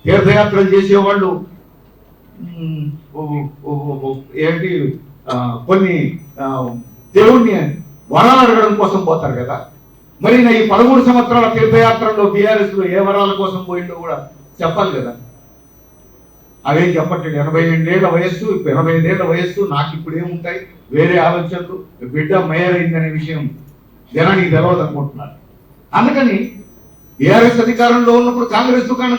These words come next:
ఖాళీ చేసింది, ఇప్పుడు కాంగ్రెస్ అధికారంలోకి వచ్చి బీఆర్ఎస్ దుకాణం ఖాళీ చేస్తుంది. ఈ రెండు దుకాణాల్లో నుంచి కాస్త కూస్తో ప్రజాబలం ఉన్నోళ్ళు, డబ్బు దస్తం ఉన్నోళ్లను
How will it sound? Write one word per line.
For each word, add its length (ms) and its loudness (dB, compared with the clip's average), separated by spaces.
ఖాళీ 260 -2
చేసింది, 260 -8
ఇప్పుడు 160 2
కాంగ్రెస్ 460 2
అధికారంలోకి 640 4
వచ్చి 160 0
బీఆర్ఎస్ 460 2
దుకాణం 320 -2
ఖాళీ 360 -4
చేస్తుంది. 320 -10
ఈ 40 0
రెండు 260 6
దుకాణాల్లో 580 2
నుంచి 200 0
కాస్త 320 -2
కూస్తో 320 -4
ప్రజాబలం 600 0
ఉన్నోళ్ళు, 300 -2
డబ్బు 440 -2
దస్తం 340 -6
ఉన్నోళ్లను 460 -6